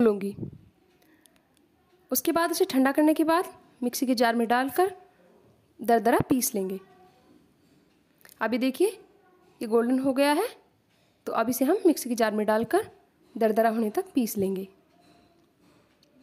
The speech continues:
बहुत ज़्यादा टाइम तक नहीं पीसना है, सिर्फ ये दो मिनट में ही पीस जाएगा।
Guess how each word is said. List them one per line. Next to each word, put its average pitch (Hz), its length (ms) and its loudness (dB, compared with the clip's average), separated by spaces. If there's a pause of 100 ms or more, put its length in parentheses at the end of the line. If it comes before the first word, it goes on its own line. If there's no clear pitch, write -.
(600)
बहुत 220 180 -2
ज़्यादा 233 200 2
टाइम 302 240 4
तक 302 120 -2
नहीं 277 180 2
पीसना 277 320 4
है, 381 120 4 (420)
सिर्फ 277 240 0
ये 285 60 2
दो 277 180 4
मिनट 277 240 2
में 294 80 6
ही 302 80 4
पीस 254 200 0
जाएगा। 233 340 2